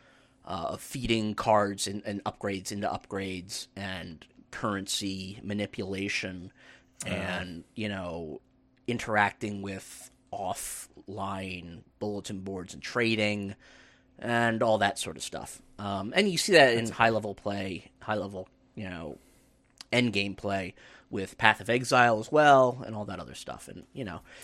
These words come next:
Speaker 1: it's one way to do
Speaker 2: Sure.
Speaker 1: things. It's, uh, one way that I'll never actually be able to get into.
Speaker 2: Fair enough.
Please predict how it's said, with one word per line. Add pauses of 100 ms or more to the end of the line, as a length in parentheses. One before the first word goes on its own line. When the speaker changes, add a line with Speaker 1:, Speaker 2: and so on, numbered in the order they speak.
Speaker 1:
it's
one
way
to
do
Speaker 2:
Sure.
Speaker 1:
things. (120)
It's,
uh,
one
way
that
I'll
never
actually
be
able
to
get
into. (1200)
Speaker 2:
Fair
enough.